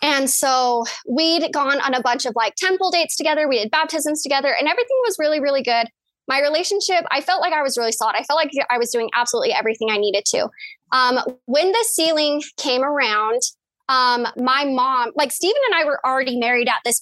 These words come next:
point. I don't remember what it was. I think Steven, 'cause he was a wildland firefighter at the time, I think he was off on a fire, but I was talking to my mom about, like, "Oh yeah, we're planning to get sealed. Um, you can't be there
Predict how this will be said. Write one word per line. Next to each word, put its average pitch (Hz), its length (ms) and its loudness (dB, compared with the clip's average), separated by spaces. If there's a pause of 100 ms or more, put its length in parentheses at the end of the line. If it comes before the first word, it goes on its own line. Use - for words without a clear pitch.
point. 254 240 0
I 302 60 4
don't 359 160 2
remember 330 280 0
what 262 140 0
it 254 120 2
was. 254 180 2
I 247 60 -2
think 339 240 -2
Steven, 294 400 0
'cause 285 180 -2
he 294 140 2
was 311 100 2
a 302 60 2
wildland 247 580 2 (100)
firefighter 226 460 0
at - 100 -2
the 226 80 0 (120)
time, 208 220 0 (420)
I 294 80 2
think 403 200 2
he 427 160 2
was 381 240 2
off 240 220 2
on 269 140 0
a 262 80 0
fire, 226 580 0 (320)
but 262 80 0
I 269 80 2
was 262 140 -2
talking 302 460 -2
to 311 140 -2
my 262 160 2
mom 233 480 0
about, 240 300 0
like, 233 220 0
"Oh 359 120 2
yeah, 311 280 0
we're 269 180 -2
planning 269 360 0
to 294 100 -4
get 240 240 0
sealed. 277 480 0 (440)
Um, 247 280 2
you 262 260 2
can't 294 400 0
be 320 140 2
there 254 340 2